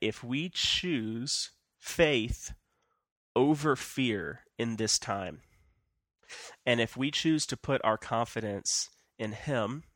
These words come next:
and not in ourselves, and if we choose to trust that he is good and attentive and,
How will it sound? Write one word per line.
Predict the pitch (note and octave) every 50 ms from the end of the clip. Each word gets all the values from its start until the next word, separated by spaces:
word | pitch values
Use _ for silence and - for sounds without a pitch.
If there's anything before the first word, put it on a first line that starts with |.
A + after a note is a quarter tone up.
| _ _ _ _ _ _ _ _ _ -
and | A2+ A#2
not | A2+ G2+ -
in | C3 C3+
ourselves, | C#3 C3+ - - A2 G#2 G2+ G#2+ A#2 - - - - - - _ _ _ _ _ _ _ _ _ _ _ _ _ _ _ _ _ _ _ -
and | A#2 A#2 A#2
if | A2+ -
we | C#3 D#3
choose | - - - F3+ F3 D#3+ -
to | - - -
trust | - - - - - - C#3 B2 A2 A2 A2+ - D3+ - - - - - - - - _ _ _ _ _ _ _ _ _ _ _ _ _ _ _
that | - - -
he | A#2 C#3 C#3+ C#3+ C#3
is | C#3 C3+ B2+ - - - _ -
good | - C3 A2+ G#2 G#2 G#2 B2 D#3 E3 - _ _ _ _ _ _ _ _ _ _ _ _ _ _
and | - A#2 G#2
attentive | A2 - - C#3 C3 A#2+ - - - G2 G2+ A2+ - - - - - _ _ _ _ _ _ _ _ _ _ _ _ _ _ _ _
and, | - A2 G#2 G#2 G2+ G2+ G2+ G2+ G2+ G#2+ - -